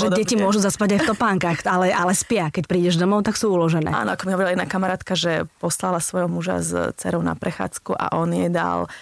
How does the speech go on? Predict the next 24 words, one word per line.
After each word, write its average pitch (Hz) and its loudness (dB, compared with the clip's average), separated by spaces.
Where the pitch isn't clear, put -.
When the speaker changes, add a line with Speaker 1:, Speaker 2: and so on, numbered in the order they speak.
Speaker 1:
na 170 -2
ruky, - -2
namiesto 170 0
rukavíc, 170 -2
topánky, 170 -4
lebo 165 -2
tie - -2
<laughs> - -2
rukavice - -2
nevedel 160 2
vraj 156 0
nájsť. 151 -4
Ale 180 -2
to 233 -2
sú - -8
veci, 190 -2
s - -8
ktorými 185 -4
sa - -4
treba 185 -2
zmieriť. 165 2
Speaker 2:
Mhm, 202 4
mhm, 190 2
samozrejme. 175 2